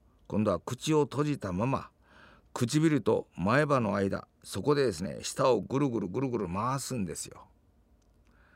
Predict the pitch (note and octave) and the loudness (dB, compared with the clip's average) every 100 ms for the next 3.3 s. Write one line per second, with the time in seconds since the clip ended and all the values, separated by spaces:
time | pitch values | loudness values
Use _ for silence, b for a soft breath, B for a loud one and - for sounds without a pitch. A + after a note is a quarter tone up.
0 | b b b b _ _ _ _ _ G#2 | b b b b _ _ _ _ _ 2
1 | G#2 G2+ - B2 B2 A2+ B2+ G2 - F#2+ | 2 2 4 6 6 6 6 4 0 -14
2 | - _ _ - A2 C#3 B2 B2 G2 F2+ | -20 _ _ 0 6 6 6 2 0 -2
3 | A2+ C3 - | 2 2 0